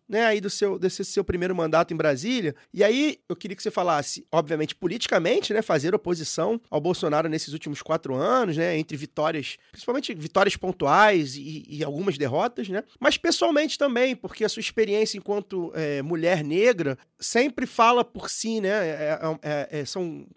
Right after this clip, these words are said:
corpos políticos, né? Como a gente costuma falar, e que ela, por si só, é, é, já tem ali, um, já carrega uma, uma, uma experiência muito própria, né? Principalmente nesses tempos, principalmente em Brasília, naquela loucura lá de quinhentos e tantos,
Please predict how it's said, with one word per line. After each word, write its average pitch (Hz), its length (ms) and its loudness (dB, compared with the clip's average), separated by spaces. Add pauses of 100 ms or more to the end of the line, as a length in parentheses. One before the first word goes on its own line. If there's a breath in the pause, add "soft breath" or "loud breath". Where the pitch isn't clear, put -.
corpos - 360 2
políticos, 180 540 -6
né? 180 180 -6
Como 160 100 -6
a 156 40 -6
gente 165 120 -12
costuma 165 240 -6
falar, 165 380 0 (180 soft breath)
e 185 120 -2
que 202 720 -8 (120)
ela, 247 320 8
por 202 340 -4
si 262 180 -2
só, 233 500 2
é, 185 320 0
é, 175 60 2
já 180 160 2
tem 220 260 2
ali, 220 180 0
um, 220 140 -4
já 180 120 0
carrega 196 500 0
uma, 208 340 -2
uma, 175 500 -4 (320 soft breath)
uma 165 100 -2
experiência 196 640 2
muito 220 200 -6
própria, 175 540 2
né? 190 240 -2
Principalmente 185 480 -4
nesses 196 320 -4
tempos, 180 420 -4 (240 soft breath)
principalmente 185 520 -4
em 190 40 -4
Brasília, 185 540 0
naquela 175 300 -4
loucura 170 480 -4
lá 151 140 0
de 156 120 -12
quinhentos 156 480 -6
e 151 60 -16
tantos, - 460 -8